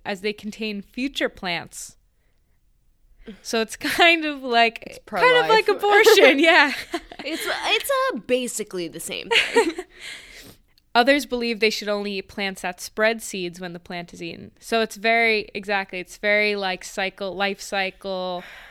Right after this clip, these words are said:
Speaker 1: kind of situation.
Speaker 2: All right. Go through
Speaker 1: Um,
Speaker 2: this quick 'cause I'm getting
Speaker 1: That's it.
Speaker 2: pissed.
Speaker 1: That's it. Um, I think if you, I'll just come out and say it.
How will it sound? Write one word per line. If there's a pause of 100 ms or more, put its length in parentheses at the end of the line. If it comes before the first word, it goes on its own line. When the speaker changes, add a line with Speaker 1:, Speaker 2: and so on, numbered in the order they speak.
(260)
Speaker 1:
kind
of
situation.
Speaker 2:
All
right. (540)
Go
through
Speaker 1:
Um,
Speaker 2:
this
quick
'cause
I'm
getting
Speaker 1:
That's
it.
Speaker 2:
pissed.
Speaker 1:
That's
it. (840)
Um,
I
think (500)
if
you, (760)
I'll
just
come
out
and
say
it.